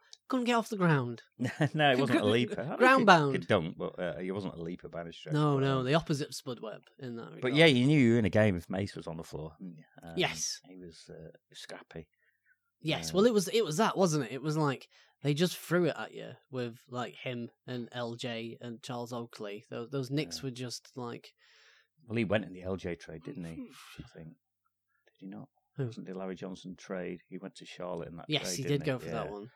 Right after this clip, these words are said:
Speaker 2: Yeah, so it was more like the sort of Riley era Knicks, wasn't
Speaker 1: Hmm.
Speaker 2: it? And then he was at Miami, wasn't he? Uh, he was an all-star at Miami, actually,
Speaker 1: Which is
Speaker 2: two thousand one.
Speaker 1: crazy. Which
Speaker 2: Yeah.
Speaker 1: is crazy when you think about it.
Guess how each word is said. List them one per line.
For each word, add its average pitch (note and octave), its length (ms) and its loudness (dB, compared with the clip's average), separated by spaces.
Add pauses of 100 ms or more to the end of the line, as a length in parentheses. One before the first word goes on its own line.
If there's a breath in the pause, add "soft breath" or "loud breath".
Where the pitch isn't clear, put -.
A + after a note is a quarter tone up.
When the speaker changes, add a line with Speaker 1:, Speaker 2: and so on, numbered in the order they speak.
(200)
Speaker 2:
Yeah, D#2+ 300 -8
so - 120 -18
it - 40 -12
was E2 100 -12
more F2 160 -2
like D#2+ 160 -4
the - 60 -14
sort - 180 -10
of D#2+ 40 -6
Riley D#2+ 300 -2
era D2+ 140 -8
Knicks, - 340 -14
wasn't D#3 200 2
Speaker 1:
Hmm. - 20 -8
Speaker 2:
it? - 60 -10
And D#2+ 100 -10
then D#2 80 -8
he D#2+ 80 -8
was D#2+ 100 -8
at - 80 -12
Miami, D#2 420 -10
wasn't D#2+ 300 -12
he? D2+ 60 -20 (440 soft breath)
Uh, D2+ 60 -16
he F2 60 -4
was A2+ 100 -2
an C#3+ 80 2
all-star D3 400 -4
at - 100 -18
Miami, D#3 320 -20 (160)
actually, - 220 -20 (140)
Speaker 1:
Which - 80 -20
is - 120 -20
Speaker 2:
two - 60 -20
thousand D#3 220 -18
one. - 120 -16
Speaker 1:
crazy. D#3+ 440 -10 (220)
Which G#3+ 180 -10
Speaker 2:
Yeah. F#3 80 -10
Speaker 1:
is C3 100 -14
crazy B2 380 -12
when A2+ 100 -12
you A#2+ 80 -8
think D#3 220 -6
about G2 320 -8
it. C3 120 -12